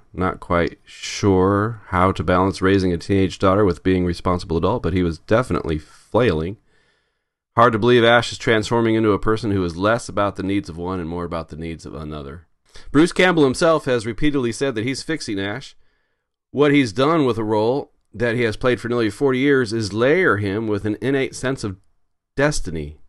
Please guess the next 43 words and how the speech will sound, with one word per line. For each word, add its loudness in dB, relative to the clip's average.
The -4
veneer 4
gets 0
stripped 0
away, 4
and 4
what 0
we -4
see -2
is 0
a -2
man 0
who 0
is -4
like -2
everyone -2
and -6
yet -2
like -6
no 0
one. -2
As 4
with 6
any 6
epic 4
that's 0
coming 0
to 0
an 0
end, 0
certain -4
sacrifices -4
have -2
to -18
be -6
made, -2
and -8
they -6
will -6
be -12
heart-wrenching. -10
Oh, 2
no! 2